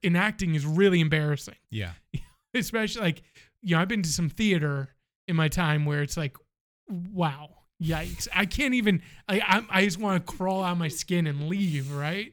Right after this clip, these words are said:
Speaker 2: Mm-hmm.
Speaker 1: And I think that's the equivalent of people, especially who watch a lot of film,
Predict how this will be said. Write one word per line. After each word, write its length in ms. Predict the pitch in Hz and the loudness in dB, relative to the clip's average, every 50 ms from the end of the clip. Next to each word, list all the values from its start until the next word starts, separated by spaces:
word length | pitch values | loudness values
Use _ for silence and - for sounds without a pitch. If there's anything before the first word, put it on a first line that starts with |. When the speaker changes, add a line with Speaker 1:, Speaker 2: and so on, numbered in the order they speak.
| _ 104 | _ -12
Speaker 2:
Mm-hmm. 380 | 101 98 95 85 95 92 87 180 | -10 -10 -10 -10 -10 -6 -2 0
Speaker 1:
And 120 | 185 196 | 2 2
I 80 | 220 226 | 2 2
think 200 | 240 226 190 147 | 0 -2 -2 -2
that's 220 | 175 185 180 - | -2 -2 -4 -4
the 120 | - 190 185 | -2 -2 -2
equivalent 540 | 165 - - 160 151 139 156 151 160 180 - _ | -2 0 -2 -2 -2 -2 -2 -4 -4 -6 -8 _
of 280 | 214 170 147 139 - - | -2 -2 -2 -2 -4 -8
people, 640 | - - 175 170 - 175 165 160 156 151 147 - _ _ _ _ _ _ _ _ _ _ _ _ | -8 -6 -6 -6 -6 -6 -4 -4 -4 -4 -6 -8 _ _ _ _ _ _ _ _ _ _ _ _
especially 460 | - 175 - - 196 190 175 - 180 | -6 -6 -2 0 0 0 0 0 0
who 60 | 165 160 | 0 0
watch 400 | 143 135 151 156 160 156 - - | 2 2 2 2 2 0 -2 -2
a 40 | |
lot 220 | 165 160 156 151 151 | -2 0 0 0 -2
of 80 | 143 | -2
film, 460 | - - 160 151 160 185 214 214 190 | -2 -2 -2 0 0 -2 -4 -6 -10